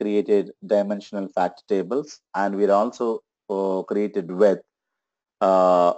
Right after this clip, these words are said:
dim timetable, dim location table, extra. The <clears throat> how to create those tables also have explained. And later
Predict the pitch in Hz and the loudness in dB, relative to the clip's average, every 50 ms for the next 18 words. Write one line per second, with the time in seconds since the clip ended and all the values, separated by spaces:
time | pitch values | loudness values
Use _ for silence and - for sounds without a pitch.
0 | - 104 107 120 117 117 104 - 104 104 101 101 95 - 101 95 87 98 98 92 | -4 0 0 0 0 2 2 4 4 4 4 2 0 0 0 2 2 2 0 0
1 | 82 101 101 101 98 98 95 - - 98 95 - - 101 95 87 - 92 90 - | 0 -2 -4 -2 -2 -2 -2 0 2 0 0 0 -4 -10 -8 -4 -2 -2 -2 -2
2 | - 98 98 98 - 90 - - - _ - 123 - 208 202 143 113 101 95 90 | -2 -4 -4 -2 -4 -8 -8 -12 -20 _ -4 -4 -4 -4 -8 -12 -14 -16 -12 0
3 | - 104 101 95 90 85 73 - - _ _ _ _ _ _ - - - - - | 2 4 6 6 6 4 2 0 -4 _ _ _ _ _ _ -4 0 0 -2 -2
4 | - - _ _ - 113 113 113 107 - 131 107 - 110 110 107 107 98 95 104 | -4 -10 _ _ -4 -2 -2 0 0 0 0 0 0 0 2 2 2 2 4 2
5 | 104 98 101 - 101 98 92 104 101 98 - 95 95 92 - - 95 95 92 87 | 2 2 2 2 0 0 0 0 -4 -2 0 0 0 0 -2 -4 -2 -2 -2 -2
6 | 90 - - _ - 107 104 120 165 202 - - _ _ _ _ _ _ _ _ | -2 -6 -6 _ -2 0 0 0 -2 -6 -10 -14 _ _ _ _ _ _ _ _
7 | _ _ _ _ _ _ _ _ _ _ - 107 104 104 104 104 104 104 101 98 | _ _ _ _ _ _ _ _ _ _ -2 2 2 4 4 2 2 0 0 0
8 | 110 110 - 117 107 104 110 131 170 185 180 - - 90 113 | 0 0 0 -2 0 2 4 4 4 4 4 4 2 2 2